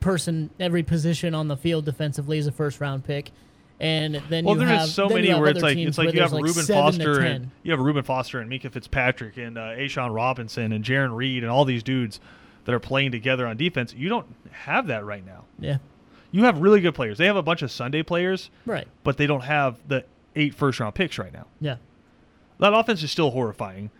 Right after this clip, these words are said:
Speaker 1: Oh,
Speaker 2: 'Cause
Speaker 1: of course.
Speaker 2: Williams is awesome and Mechie's awesome and, uh,
Speaker 1: Mm-hmm.
Speaker 2: Brian Robinson's been really good. I mean, he's been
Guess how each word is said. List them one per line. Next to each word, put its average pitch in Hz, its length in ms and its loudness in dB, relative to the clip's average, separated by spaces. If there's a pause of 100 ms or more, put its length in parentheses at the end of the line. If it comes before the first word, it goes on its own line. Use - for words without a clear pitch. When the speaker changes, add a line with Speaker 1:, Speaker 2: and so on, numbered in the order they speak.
(760)
Speaker 1:
Oh, 156 60 2
Speaker 2:
'Cause 127 100 -2
Speaker 1:
of - 60 -16
course. 135 180 0
Speaker 2:
Williams 175 360 4
is 139 80 -2
awesome 143 360 2
and 127 100 -2
Mechie's 127 340 -2
awesome 123 380 -2
and, 113 180 -6
uh, 151 40 0
Speaker 1:
Mm-hmm. 135 320 0
Speaker 2:
Brian 135 260 0
Robinson's 123 420 -4
been 110 160 -8
really 120 220 -2
good. 113 300 -4 (440)
I - 40 -10
mean, 117 120 -4
he's 143 300 -4
been 131 320 -2